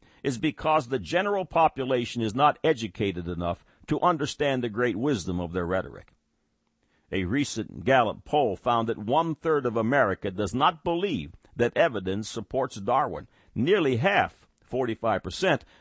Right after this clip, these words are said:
believe we live on a young earth which is less than ten thousand years old and also actually believe that God created humans. Only one-third of America believes the Darwinian dogma. With all the colossal support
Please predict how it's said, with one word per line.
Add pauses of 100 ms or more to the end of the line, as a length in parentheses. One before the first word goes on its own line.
believe
we
live
on
a
young
earth
which
is
less
than
ten
thousand
years
old (220)
and
also
actually
believe
that
God
created
humans. (1080)
Only
one-third
of
America
believes
the
Darwinian
dogma. (600)
With
all
the
colossal
support